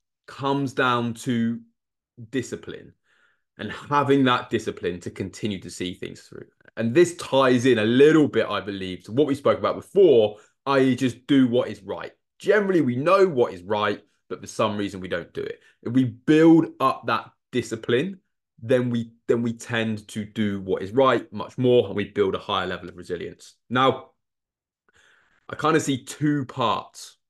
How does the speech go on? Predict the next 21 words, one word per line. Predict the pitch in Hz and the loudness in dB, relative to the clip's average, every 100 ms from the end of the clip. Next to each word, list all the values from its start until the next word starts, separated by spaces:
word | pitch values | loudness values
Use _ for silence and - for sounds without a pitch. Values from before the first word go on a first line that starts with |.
| _ _ _ _ _ | _ _ _ _ _
that | 110 101 - | -6 -6 -2
go | - 104 101 98 _ - | 2 4 2 -2 _ -12
in | 90 90 | -8 -8
line | 90 - | -10 -14
with | - | -18
that. | - - _ _ _ _ _ _ - | -20 -20 _ _ _ _ _ _ -4
And | 151 143 139 131 - _ - | 2 4 4 0 -6 _ -6
without | 139 139 160 139 127 - | 0 2 4 4 2 -4
kind | - 139 127 | -2 0 2
of | 113 - _ | 0 -6 _
giving | - 123 120 | -6 -4 -2
myself, | 113 127 117 110 - _ | -2 0 0 -2 -8 _
uh, | - 67 - | -16 -16 -12
too | - 123 | -6 -2
big | 117 120 113 | 2 2 2
of | 107 | -4
a | |
pat | 101 120 110 | -6 -8 -6
on | |
the | 107 | -4
back, | 117 139 - | -2 -4 -6